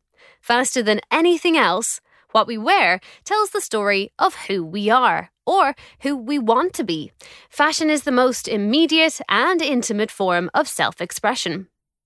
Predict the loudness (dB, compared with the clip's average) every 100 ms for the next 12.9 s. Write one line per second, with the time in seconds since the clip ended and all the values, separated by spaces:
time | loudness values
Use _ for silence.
0 | _ _ _ _ _ _ -2 2 2 0
1 | -4 -2 0 0 0 2 2 0 -4 -4
2 | -2 0 0 0 0 -2 -4 -4 -4 -2
3 | 0 0 0 -2 0 2 4 4 2 -4
4 | -6 -2 -2 -4 -4 0 4 4 2 -2
5 | -4 -6 -2 -2 -2 -6 -8 -8 -10 -10
6 | -8 -6 -6 -8 -4 -4 -2 -4 -6 -12
7 | _ _ _ -2 0 0 -4 -6 -4 0
8 | 2 2 0 -6 -2 0 0 -4 -4 -2
9 | 0 2 2 2 0 0 -2 -2 -2 -2
10 | -2 -2 -2 -4 2 2 2 -4 -8 -10
11 | -10 -16 -14 0 0 0 -2 -4 -6 -10
12 | -4 -4 -4 -6 -6 -8 -8 -6 -8